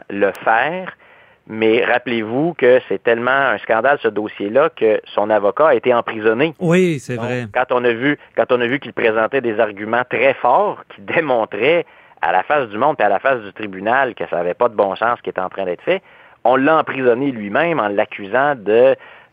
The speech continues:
Speaker 1: de, d'appartenir
Speaker 2: Mhm.
Speaker 1: à des réseaux terroristes puis de, de, de, d'atteindre, euh, la souveraineté de l'État. Alors, c'est ce qui, c'est ce qui est passé avec Raif Badawi, c'est ce qui s'est passé avec son avocat, c'est ce qui s'est passé avec sa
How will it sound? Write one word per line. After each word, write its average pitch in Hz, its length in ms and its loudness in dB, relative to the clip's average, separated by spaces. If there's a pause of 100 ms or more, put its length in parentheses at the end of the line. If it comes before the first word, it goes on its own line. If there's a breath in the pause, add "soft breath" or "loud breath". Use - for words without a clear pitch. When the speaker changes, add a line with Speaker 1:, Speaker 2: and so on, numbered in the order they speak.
Speaker 1:
de, 92 140 0
d'appartenir 113 840 -2
Speaker 2:
Mhm. 101 40 -6
Speaker 1:
à 101 40 -4
des 101 120 -2
réseaux 101 300 -2
terroristes 101 680 0 (220)
puis 101 120 -14
de, 87 260 0
de, 85 280 -2 (380 loud breath)
de, 87 240 0
d'atteindre, 123 680 0
euh, 98 460 2
la 95 160 0
souveraineté 117 800 -2
de 104 100 0
l'État. 92 460 0
Alors, 95 260 0 (200)
c'est 101 180 -6
ce - 100 -18
qui, - 80 -18
c'est 95 80 -8
ce - 80 -16
qui - 80 -6
est - 20 -2
passé 98 280 0
avec 107 180 0
Raif 104 220 0
Badawi, 98 500 0
c'est 101 100 -6
ce - 40 -14
qui - 100 -18
s'est 107 100 -6
passé - 280 -2
avec 107 120 -2
son 101 160 -4
avocat, 95 380 0 (400 loud breath)
c'est 139 80 0
ce - 60 -6
qui - 160 -10
s'est 127 80 -2
passé 101 280 -2
avec 127 200 0
sa 95 140 0